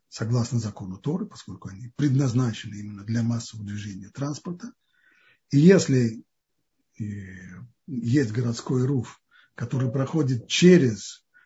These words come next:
такое шоссе, то руф этот достаточно проблематичен. Вот это три основных соображения, по которым многие люди устражают и не переносят предметы даже в тех местах, где есть руф. Вот теперь, закончив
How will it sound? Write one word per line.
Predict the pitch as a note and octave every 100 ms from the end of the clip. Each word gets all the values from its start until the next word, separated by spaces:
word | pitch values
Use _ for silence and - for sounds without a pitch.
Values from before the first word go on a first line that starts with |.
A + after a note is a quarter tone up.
| _
такое | A2+ A#2+ D#3 D#3+
шоссе, | F3 F3 C4 C4
то | - F3 G#3+ - _ _ -
руф | D#3+ - D#3 D3 D#3
этот | C#3 C3
достаточно | A#2+ A#2+ C3 - A#2
проблематичен. | A2+ A2 A#2 B2 B2+ G#3+ G#3 F3 F3 _ _ _ _ _ _ _ _ _
Вот | F3 G#3
это | A3+ - F3+
три | - F3 G3
основных | F#3 B2 C#3 C#3+ F3 - - - -
соображения, | - A#2+ A#2+ B2+ A3 F#3
по | F3
которым | C3+ A#2+ E3 C#3
многие | C#3+ C#3 B2
люди | G#2 A2 A2+ A#2+ - _ _ _ _ _ - -
устражают | A#2+ B2+ B2+ C3 E3+ F3+ F3 -
и | C#3+ D3
не | D3 D3
переносят | C3 A#2+ C3 A#2+ A#2+
предметы | A#2+ A2 B2+ C3+ A2+
даже | A#2+ A2
в |
тех | - A#2
местах, | A2+ A#2 A#2+
где | G#2 G2+
есть | G2 - -
руф. | A2+ - _ _ _ - - - _
Вот | C3 B2+ B2
теперь, | C3 G3
закончив | C3+ A#2 D#3+ C3+ A#2